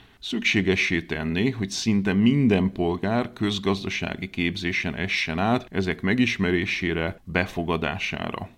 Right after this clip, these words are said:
Az elsődleges szocializációs ágens, a család, csak nagyon keveseknek ad át ilyen típusú tudást. A helyzet azonban az, hogy a legfőbb másodlagos szocializációs ágens, az iskola is csak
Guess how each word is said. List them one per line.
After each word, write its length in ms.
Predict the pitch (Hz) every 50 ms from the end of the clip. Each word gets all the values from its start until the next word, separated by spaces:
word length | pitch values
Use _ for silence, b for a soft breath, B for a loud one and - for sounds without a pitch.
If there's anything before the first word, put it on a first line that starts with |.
| _ _
Az 160 | - - - -
elsődleges 760 | - 139 151 165 151 - - 127 110 110 101 90 92 87 92
szocializációs 1300 | - - - 104 101 101 101 - 92 87 87 87 82 - 82 80 80 - - - - 82 85 - -
ágens, 580 | - - 76 78 80 87 104 120 143 143 - -
a 80 | - -
család, 640 | - - - 80 82 82 85 92 98 104 113 113 - -
csak 220 | - - 107 -
nagyon 320 | 143 151 151 139 135 131
keveseknek 760 | 131 - 135 123 120 110 104 - 110 95 98 - 90 82 - -
ad 200 | - 87 87 87
át 240 | 82 78 90 - -
ilyen 260 | - 95 87 80 80
típusú 520 | - - 92 87 - - - - 85 85 85
tudást. 600 | - 87 85 65 55 50 50 101 - - - - - b b b b b b b b
A 60 | -
helyzet 420 | 104 139 156 175 165 156 127 -
azonban 360 | 117 110 110 104 104 110 120
az, 380 | 135 123 98 101 120 127 - - - -
hogy 140 | - 101 101
a 80 | 107
legfőbb 540 | 110 139 156 156 - - - 123 123 120 110
másodlagos 800 | 117 127 143 160 165 156 - - 101 90 85 80 80 80 80 -
szocializációs 1040 | - - 92 85 78 - 87 76 71 73 95 95 82 80 82 - - 80 - - -
ágens, 480 | 80 80 85 101 117 127 139 147 - - B B
az 200 | B - 120 117 -
iskola 640 | - 160 165 - - - 101 90 85 78 82 104 113
is 240 | - - 98 - -
csak 360 | - - 98 113 117 117 -